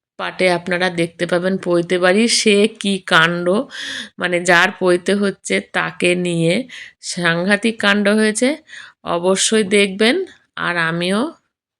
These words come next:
সেটা দেওয়ার চেষ্টা করব। এই দেখুন, পৈতে বাড়ির ছোট্ট একটু ভিডিও দিয়ে দিলাম। আগামী দিন আরও খুব সুন্দর ভিডিও আসছে, চলুন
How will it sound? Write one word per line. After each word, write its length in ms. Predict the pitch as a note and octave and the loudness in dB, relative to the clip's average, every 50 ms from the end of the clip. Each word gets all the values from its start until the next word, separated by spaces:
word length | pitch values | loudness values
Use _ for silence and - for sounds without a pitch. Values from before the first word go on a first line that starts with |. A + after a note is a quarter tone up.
| _ _ _ - | _ _ _ -18
সেটা 260 | - - F3 E3+ F3+ F3 | -8 -8 -6 -2 -2 -4
দেওয়ার 320 | E3+ E3 F3 F3 F3 F3 E3+ - | -2 0 0 0 0 -2 -4 -4
চেষ্টা 360 | - F3+ F#3 - - - F#3+ | -4 -2 -4 -2 -2 -4 -4
করব। 340 | F#3+ _ F#3+ F#3+ F#3+ F#3 F#3 A3 E4+ F#4 - - - - - - - _ _ | -4 _ -4 -2 -2 -2 -2 -2 -4 -4 -6 -14 -18 -16 -16 -16 -18 _ _
এই 200 | E3+ F3 F3 F3 F3+ | -4 -2 0 0 0
দেখুন, 340 | E3 F3+ F3+ F3+ - A3 A3 G#3+ F#3+ | 2 0 0 0 0 -2 -2 -2 -2
পৈতে 280 | F3 F3+ F3+ F3+ F3+ F3+ | -2 -2 -2 -2 -2 -2
বাড়ির 300 | F#3+ F#3+ G3 G#3 G3+ G#3 - | 0 0 0 0 -4 -4 -6
ছোট্ট 480 | - - A3 G3+ G3 G3+ _ _ _ - A3 | -4 -2 -2 -2 -2 -4 _ _ _ -6 -4
একটু 260 | A3 A3 A3 _ A3+ G#3+ | -4 -6 -6 _ -8 -2
ভিডিও 320 | G3 G#3+ G#3 F#3+ A3 A3 G#3+ | -2 -2 0 2 0 0 0
দিয়ে 240 | F#3+ G#3 G#3+ A3 G#3+ | 0 0 0 0 2
দিলাম। 280 | G#3+ A3 A3 B3+ D#4+ F#4+ F#4 _ _ - - - - - - _ _ _ C#4+ | 0 0 0 0 -2 -4 -8 _ _ -18 -16 -14 -14 -14 -16 _ _ _ -4
আগামী 460 | - D3 D3+ D#3 E3+ E3 F3 F#3 F#3 F#3 F#3 | -2 0 2 2 2 2 2 0 -2 -2 0
দিন 200 | F3+ G3 G#3+ B3 C4 B3 - - | 0 2 2 2 2 0 -2 -4
আরও 240 | F3 F3 F3 F3+ G3+ G#3 | -2 0 0 0 0 0
খুব 260 | G#3 - - G#3 G#3 - | -2 -4 -4 -4 -4 -2
সুন্দর 400 | - - A3 G#3+ G#3+ G#3+ G#3+ A3 G#3 | -2 -2 0 2 2 2 2 0 0
ভিডিও 320 | G3+ A3+ G#3+ G#3 A3 A3 A3 | 0 0 2 2 2 2 2
আসছে, 360 | A3 A3 A3 - - B3+ C4 D#4 D#4 - | 2 2 0 -2 -2 0 -2 -2 -2 -6
চলুন 360 | - A3 G3+ G3+ G3+ A3 B3 | -4 -2 -2 0 0 0 -2